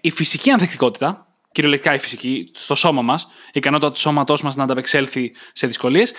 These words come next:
και η κοινωνική ανθεκτικότητα, που είναι η πιο συλλογική, μάλλον, ανθεκτικότητα, όπου όταν μια κοινωνία, ένα σύνολο αντιμετωπίζει δυσκολίες, ας πούμε, την κρίση που όλοι αντιμετωπίσαμε,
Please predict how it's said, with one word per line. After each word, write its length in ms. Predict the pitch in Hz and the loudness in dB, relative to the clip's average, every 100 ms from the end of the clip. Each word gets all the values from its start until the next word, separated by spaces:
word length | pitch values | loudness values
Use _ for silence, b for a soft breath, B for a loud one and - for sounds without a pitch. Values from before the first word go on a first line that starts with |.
| B | B
και 100 | - | -2
η 40 | 185 | 0
κοινωνική 400 | 180 165 160 254 | 2 2 2 2
ανθεκτικότητα, 640 | 220 - 131 127 123 190 | 2 0 -2 -2 0 0
που 80 | 185 | 2
είναι 100 | 180 | 0
η 20 | |
πιο 140 | 170 180 | 0 0
συλλογική, 560 | - 165 143 127 160 | 2 2 2 0 0
μάλλον, 400 | 123 135 120 107 | 2 0 0 -4
ανθεκτικότητα, 680 | - 123 - 107 120 120 196 B B B | -8 -8 -8 -2 -2 0 -2 B B B
όπου 400 | 190 180 170 165 | 0 2 2 2
όταν 240 | 175 170 165 | 0 0 0
μια 120 | 165 | 0
κοινωνία, 560 | 156 147 151 139 113 b b b | 0 2 4 2 0 b b b
ένα 140 | - 143 | -2 0
σύνολο 320 | - 165 135 | 2 2 2
αντιμετωπίζει 380 | 127 131 131 135 | 0 0 0 0
δυσκολίες, 640 | 123 117 113 131 196 - | -2 -4 -2 0 0 -2
ας 160 | 151 - | -6 0
πούμε, 320 | 147 123 113 _ _ - | 0 0 -6 _ _ -6
την 140 | 147 143 | -2 2
κρίση 280 | 143 139 | 2 2
που 100 | 135 | 0
όλοι 80 | 131 | -2
αντιμετωπίσαμε, 600 | 120 120 120 175 233 247 | -2 -4 -2 -2 0 -2